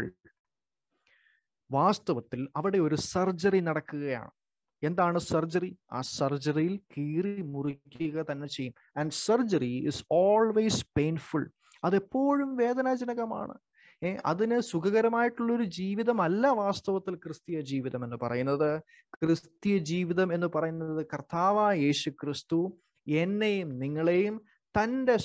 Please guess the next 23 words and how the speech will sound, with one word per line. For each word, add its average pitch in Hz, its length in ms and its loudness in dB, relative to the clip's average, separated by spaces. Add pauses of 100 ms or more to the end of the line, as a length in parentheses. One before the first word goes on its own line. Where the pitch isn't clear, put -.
സ്വരൂപത്തോട് 190 920 0 (260)
അനുരൂപരാക്കിക്കൊണ്ടിരിക്കുന്ന 180 1900 -2 (560)
ഒരു 156 160 2 (160)
ജീവിതമാണ് 131 760 2 (120)
ക്രിസ്തീയ 147 340 -2 (120)
ജീവിതം. 127 300 -6 (200)
ഒരു 214 160 4 (180)
മോൾഡിങ് 247 680 6
നടക്കുകയാണ്. 190 600 -4 (180)
ഏ, - 60 -10 (300)
ഒരു, 170 120 4 (160)
ഒരു 170 100 2 (140)
പോട്ടർ, 175 380 2 (420)
ഏ, 151 80 -4 (140)
ഒരു 160 100 2 (120)
കുടം 156 320 2
ഉണ്ടാക്കുന്ന 170 480 -2 (260)
ആള്, 156 220 -2 (200)
ഏ, 156 40 -12 (220)
കുടത്തെ 151 400 0 (100)
ഇങ്ങനെ 160 200 0 (140)
മോൾഡ് 185 360 2
ചെയ്ത്, 175 180 0